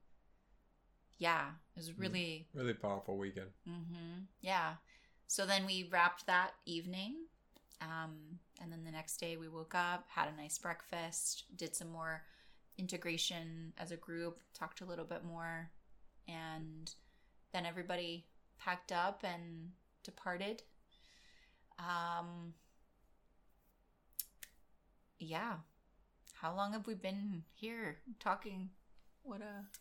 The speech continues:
Speaker 2: Over an hour, I think.
Speaker 1: Oh, okay.
Speaker 2: Yeah.
Speaker 1: Oh, an hour and ten. I thought it was more than that.
Speaker 2: Yeah.
Speaker 1: So
Speaker 2: And
Speaker 1: we
Speaker 2: we
Speaker 1: did,
Speaker 2: ca-, and it was not one
Speaker 1: we
Speaker 2: of those
Speaker 1: did,
Speaker 2: things.
Speaker 1: we did, we did pretty good. <laughs>
Speaker 2: We did, yeah. I think I also wanna say too, it's not one of those things I'm like, "Oh,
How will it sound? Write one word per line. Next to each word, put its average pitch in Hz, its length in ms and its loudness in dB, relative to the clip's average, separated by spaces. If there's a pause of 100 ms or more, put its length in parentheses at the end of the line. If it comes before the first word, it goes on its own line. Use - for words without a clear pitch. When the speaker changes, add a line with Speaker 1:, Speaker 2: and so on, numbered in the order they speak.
(100)
Speaker 2:
Over 131 240 10
an 107 60 8
hour, 101 260 6
I 104 60 4
think. 110 320 -2
Speaker 1:
Oh, 415 260 8
okay. 208 340 6 (160)
Speaker 2:
Yeah. 110 220 6 (200)
Speaker 1:
Oh, 233 280 4 (600)
an 330 80 -6
hour 339 180 -2
and 330 100 -6
ten. 277 260 0
I 202 80 0
thought 247 220 2
it 247 80 0
was 226 160 -2
more 220 220 -2
than 190 160 -6
that. 175 200 -6 (120)
Speaker 2:
Yeah. 110 320 8 (880)
Speaker 1:
So 156 640 4 (1080)
Speaker 2:
And 139 160 12
Speaker 1:
we 139 80 12
Speaker 2:
we 131 80 8
Speaker 1:
did, 131 120 10
Speaker 2:
ca-, - 60 -2
and 143 140 12
it 156 100 12
was 156 160 10
not 165 140 12
one 165 100 12
Speaker 1:
we 151 40 12
Speaker 2:
of 143 60 12
those 139 100 12
Speaker 1:
did, - 40 10
Speaker 2:
things. 135 160 10
Speaker 1:
we 240 60 4
did, 294 180 4 (160)
we 269 80 -2
did 269 200 0
pretty 302 180 0
good. 285 400 10
<laughs> - 80 0
Speaker 2:
We 143 100 12
did, 139 220 12
yeah. 110 420 12 (100)
I 135 120 12
think 151 220 8
I 151 100 12
also 143 280 12
wanna 127 220 10
say 120 220 8
too, 113 320 6
it's 107 120 4
not 117 240 8
one 120 100 8
of 117 60 8
those 113 160 8
things 113 200 2
I'm 104 100 4
like, 110 180 2
"Oh, 156 200 2